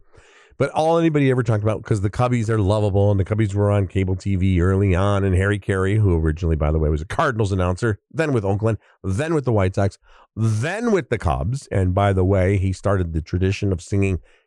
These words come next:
"Take Me Out to the Ball Game" on the South Side. But okay, little chip on my shoulder about all of that. But all this talk about the curse of the Cubs, and I'm like, "You guys,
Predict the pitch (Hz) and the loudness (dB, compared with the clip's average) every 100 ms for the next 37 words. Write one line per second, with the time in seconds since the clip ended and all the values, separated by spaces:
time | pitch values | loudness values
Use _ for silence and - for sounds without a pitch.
0 | _ 147 123 101 101 98 95 90 95 92 | _ -2 -2 0 0 0 -2 0 2 2
1 | 98 98 90 _ _ _ - 180 165 156 | 0 -2 -6 _ _ _ -6 -4 -2 -2
2 | 143 - 135 117 - 123 113 147 285 302 | -2 -4 -2 -2 -2 0 2 0 0 -2
3 | 190 143 143 _ _ _ _ - 131 135 | -2 -4 -6 _ _ _ _ -16 -16 -8
4 | 135 120 101 95 87 - 101 95 92 87 | -4 -2 0 2 0 -2 -2 0 0 0
5 | 90 87 87 87 82 82 82 - - - | 0 0 0 0 0 -2 -2 -10 -20 -20
6 | - - 262 311 359 339 - 262 208 196 | -8 -2 0 0 0 -4 -4 -4 -4 -4
7 | - - 269 294 247 208 - 277 208 196 | -6 -2 -2 -2 -4 -6 -2 -2 0 0
8 | 196 180 - - - - 240 285 294 220 | 0 -4 -18 -20 -20 -10 -4 -2 0 -2
9 | - | -6